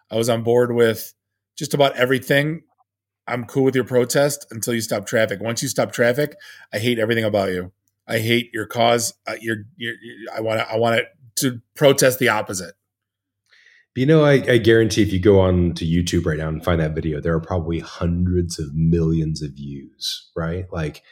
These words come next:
Speaker 2: that's
Speaker 1: Yeah.
Speaker 2: gotta be a v-, very, they, they got their message out. They did what they were trying to do.
Speaker 1: But I
Speaker 2: Yeah.
Speaker 1: think it's the negative, it's, it's the negative impact. Nobody's looking at going, "Well, yeah, I see their point." Everyone's, like, going, "What a bunch of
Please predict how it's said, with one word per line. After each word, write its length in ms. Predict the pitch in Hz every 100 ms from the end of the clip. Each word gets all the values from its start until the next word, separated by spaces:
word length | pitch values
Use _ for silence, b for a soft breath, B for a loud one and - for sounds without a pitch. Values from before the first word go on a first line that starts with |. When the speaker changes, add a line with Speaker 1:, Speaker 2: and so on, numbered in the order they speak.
| b b b
Speaker 2:
that's 220 | 107 104
Speaker 1:
Yeah. 80 | 113
Speaker 2:
gotta 60 | 98
be 120 | 92
a 40 | 85 82 -
v-, 120 | 90 90 _ _ 87
very, 680 | 104 110 107 104 98 87
they, 200 | 90 104
they 140 | 101 107
got 200 | 139 165
their 100 | 120
message 360 | 123 110 82
out. 280 | 69 69 -
They 100 | 87
did 220 | 87 107
what 120 | 104
they 100 | 85
were 140 | 87 85
trying 300 | 90 87 80
to 80 | 82
do. 380 | 85 65 69 - _ _ b b b
Speaker 1:
But 160 | 170 160
I 40 |
Speaker 2:
Yeah. 40 |
Speaker 1:
think 200 | - 185
it's 140 | 151 -
the 100 | 147
negative, 480 | 147 143 143 131 110 -
it's, 220 | 147 - 170
it's 180 | 143 -
the 80 | 135
negative 400 | 131 131 131 123
impact. 580 | 139 147 110 87 87 120
Nobody's 300 | 120 123 120
looking 220 | 123 120
at 80 | 107
going, 260 | 110 107
"Well, 140 | 120 151
yeah, 300 | 156 190 151
I 120 | 117
see 220 | - 143
their 140 | 131 127
point." 460 | - 165 147 110
Everyone's, 340 | 113 123 127 117
like, 140 | 117
going, 200 | 214 123
"What 140 | 131
a 40 | 127
bunch 220 | 131
of 80 | -